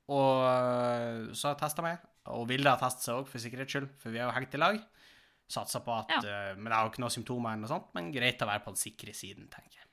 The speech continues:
Speaker 1: Så,
Speaker 2: Ja.
Speaker 1: eh, så ja.
Speaker 2: Ansvarlig.
Speaker 1: Ja, det vil jeg absolutt si. Så, og prøver å ikke, eh, slekke på for mange, skulle jeg si, <laughs> når det nå er litt sånn, det er litt usikkert hvor, eh, hvordan smitten er og i det hele tatt, så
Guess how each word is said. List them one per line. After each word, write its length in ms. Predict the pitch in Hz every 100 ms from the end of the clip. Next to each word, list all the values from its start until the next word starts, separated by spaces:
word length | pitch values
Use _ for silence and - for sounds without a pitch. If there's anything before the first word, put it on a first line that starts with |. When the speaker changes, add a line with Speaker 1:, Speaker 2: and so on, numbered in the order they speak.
| _ _ _ _ _ _ _ _ _ _ _ _ _ - -
Speaker 1:
Så, 200 | - 95 92
Speaker 2:
Ja. 100 | 311
Speaker 1:
eh, 460 | 466 67 - - -
så 180 | - 339
ja. 80 | - -
Speaker 2:
Ansvarlig. 560 | 381 269 240 214 196 - _ _ _ -
Speaker 1:
Ja, 120 | 440 - -
det 100 | 254
vil 160 | 247
jeg 280 | 196 143 123
absolutt 500 | 131 - - 107 98
si. 220 | - 101 - -
Så, 160 | - 151 147 143
og 100 | 220
prøver 280 | 156 170 180
å 240 | 156 123
ikke, 400 | 135 - 131 113 - - -
eh, 240 | - 104 101
slekke 320 | - 139 139
på 220 | - 117 110
for 120 | 117
mange, 280 | 123 139 147
skulle 180 | 135 -
jeg 260 | - 131
si, 260 | - - -
<laughs> 340 | - - -
når 180 | 139 131
det 100 | 123
nå 100 | 113 117
er 120 | 123
litt 200 | 131 -
sånn, 240 | 117 107 - - -
det 80 | -
er 80 | 117
litt 80 | 98
usikkert 480 | 123 - 131 120 -
hvor, 220 | 120 113
eh, 400 | 107 104 101 104 - _ _ _
hvordan 180 | 131 120
smitten 320 | 120 123 - 113
er 180 | 117
og 60 | 113
i 40 | 107
det 80 | 110
hele 140 | 117
tatt, 220 | 123 -
så 340 | - 104 107